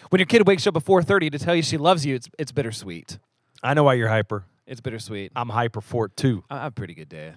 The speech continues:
Speaker 1: Got some big news coming up here soon.
Speaker 2: What?
Speaker 1: Bu-bu-bu-bum. But, uh, if you are someone that stringently follows the national news,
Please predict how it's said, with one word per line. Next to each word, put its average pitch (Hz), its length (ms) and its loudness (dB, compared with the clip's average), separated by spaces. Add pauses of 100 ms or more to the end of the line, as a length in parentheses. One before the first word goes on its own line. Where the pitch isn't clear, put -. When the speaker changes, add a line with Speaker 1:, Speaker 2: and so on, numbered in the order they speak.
Speaker 1:
Got - 120 -20
some 82 260 -20
big 95 160 -12
news 90 260 -14
coming 87 220 -16
up 85 160 -14
here 87 140 -14
soon. 95 380 -16
Speaker 2:
What? 156 600 2 (180)
Speaker 1:
Bu-bu-bu-bum. 160 1300 0
But, 165 280 2
uh, 131 560 -2 (1040)
if 156 240 -8
you 147 540 0
are 147 160 0
someone 175 240 -4
that 139 140 -4 (260)
stringently 160 680 -4
follows 131 520 0
the 117 60 -12
national 104 360 -10
news, 98 520 -12